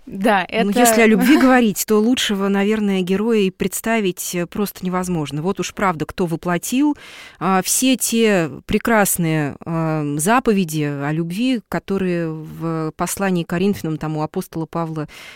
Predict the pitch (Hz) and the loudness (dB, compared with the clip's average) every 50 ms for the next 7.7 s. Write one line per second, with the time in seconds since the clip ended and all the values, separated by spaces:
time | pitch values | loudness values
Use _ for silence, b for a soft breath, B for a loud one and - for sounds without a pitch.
0 | B B - 190 185 185 180 - 175 143 - - 143 127 127 139 135 - - - | B B -4 -2 -2 -2 -2 -2 -4 -4 -4 -6 -6 -8 -8 -10 -10 -12 -8 -6
1 | 165 190 - - _ - 208 196 170 135 135 135 123 - - - - - 175 180 | -4 -4 -4 -6 _ -2 0 0 0 0 -2 -6 -10 -10 -12 -8 -4 0 2 4
2 | 196 220 240 233 185 165 - 170 170 165 - 214 208 196 175 165 156 147 135 127 | 4 6 6 4 4 2 2 0 -2 0 0 0 0 0 0 -2 -4 -6 -6 -8
3 | 120 - - - - - 208 185 147 131 - - 143 - - 175 185 165 139 147 | -10 -10 -8 -6 -2 0 2 2 2 0 -2 -8 -8 -6 -4 -2 -2 -2 -2 -4
4 | 151 - - 170 - - 156 151 - - 156 156 160 156 - - - 139 131 - | -4 -4 -6 -6 -6 -8 -10 -8 -6 -6 -6 -6 -6 -8 -8 -8 -8 -8 -8 -10
5 | - - - B B B B B B B B B - - - - - - - _ | -12 -16 -16 B B B B B B B B B -18 -16 -16 -16 -16 -18 -20 _
6 | _ - - 196 - 269 254 - 196 165 143 135 - - 139 135 135 127 131 - | _ -10 -6 -2 -2 -2 0 0 0 0 0 -2 -4 -4 -4 -6 -6 -6 -8 -8
7 | - - - - - - - _ - 214 233 214 160 - | -10 -10 -12 -14 -18 -20 -16 _ 0 2 2 2 2 -2